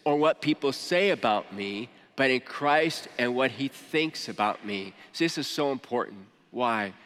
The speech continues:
Because most of us find our worth, our value, our identity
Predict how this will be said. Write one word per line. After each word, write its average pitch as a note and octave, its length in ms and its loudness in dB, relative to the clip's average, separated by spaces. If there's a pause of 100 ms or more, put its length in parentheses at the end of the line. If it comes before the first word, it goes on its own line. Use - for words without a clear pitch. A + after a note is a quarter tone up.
(300)
Because C3+ 300 -4
most E3 400 0
of C#3+ 120 -4
us C3 220 2
find C3+ 380 0
our A2 180 0
worth, B2+ 440 -2
our G#2+ 120 0
value, A2+ 460 0
our G#2 120 -6
identity G#2 720 -6